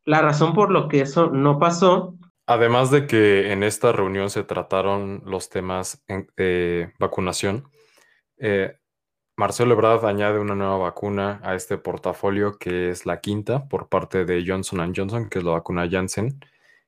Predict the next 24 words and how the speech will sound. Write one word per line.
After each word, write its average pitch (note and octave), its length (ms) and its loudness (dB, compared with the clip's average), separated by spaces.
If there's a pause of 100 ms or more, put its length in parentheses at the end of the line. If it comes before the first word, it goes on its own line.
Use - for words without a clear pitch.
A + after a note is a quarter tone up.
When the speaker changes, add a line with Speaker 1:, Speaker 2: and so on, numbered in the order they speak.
(120)
Speaker 2:
y A2+ 140 2
esta C3+ 540 2
será G#2 280 2
aplicada G#2+ 640 2
en F#2+ 100 -4
el F#2 160 -4
norte G2 520 -2
de F2 440 -8
nuestro F2+ 440 -8
país, G#2 420 0
en G2 160 -6
la F2 80 -6
zona F#2+ 260 -4
fronteriza, F#2+ 760 -6
con G2+ 160 -6
el F2 80 -4
objetivo F#2+ 640 0
de F#2+ 180 -2
reactivar F2+ 520 -4
la F#2 100 -2
economía F2+ 580 -4
en F2 180 -8
esta F2 240 -12
zona. E2+ 340 -8